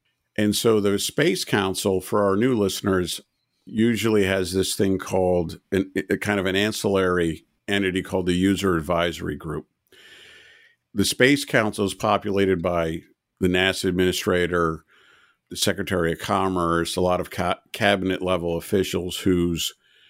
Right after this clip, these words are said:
departments and agencies deal with space. The User Advisory Group is non-governmental people who try to provide helpful input for the Space Council. Two weeks ago,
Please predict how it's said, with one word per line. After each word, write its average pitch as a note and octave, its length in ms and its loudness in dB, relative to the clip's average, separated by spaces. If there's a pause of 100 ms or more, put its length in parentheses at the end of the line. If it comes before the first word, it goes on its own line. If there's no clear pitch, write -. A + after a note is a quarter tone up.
(180)
departments G2 560 0
and F2+ 100 0
agencies F2+ 640 0
deal F2+ 220 4
with E2 160 0
space. E2+ 640 -4 (840)
The G2 100 0
User G#2 300 4
Advisory A2+ 560 2
Group F#2 400 2 (680)
is F2+ 500 2 (380)
non-governmental G#2 960 2
people E2+ 600 -2 (600)
who F#2+ 600 2
try G2+ 220 2
to G2+ 80 2
provide F2+ 520 0
helpful F#2+ 460 0
input G2+ 480 0 (140)
for E2+ 260 0
the E2 360 0
Space F2+ 420 -2
Council. E2 580 -2 (920)
Two C3 280 2
weeks A#2 340 2
ago, F2+ 720 0